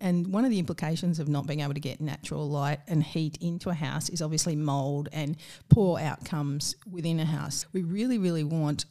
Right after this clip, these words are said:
good natural light and ventilation because that in turn affects the health of the home. The next thing we really need to look at carefully is the prevailing winds and natural ventilation.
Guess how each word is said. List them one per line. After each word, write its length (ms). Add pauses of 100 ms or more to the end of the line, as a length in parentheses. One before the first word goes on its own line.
(160)
good 160
natural 460
light 460 (120)
and 400 (140)
ventilation 880
because 440
that 320
in 180
turn 380
affects 480
the 200
health 340
of 100
the 80
home. 340 (320)
The 100
next 240
thing 140
we 120
really 460
need 200
to 80
look 160
at 160
carefully 480
is 260
the 60
prevailing 580
winds 340
and 80
natural 360
ventilation. 800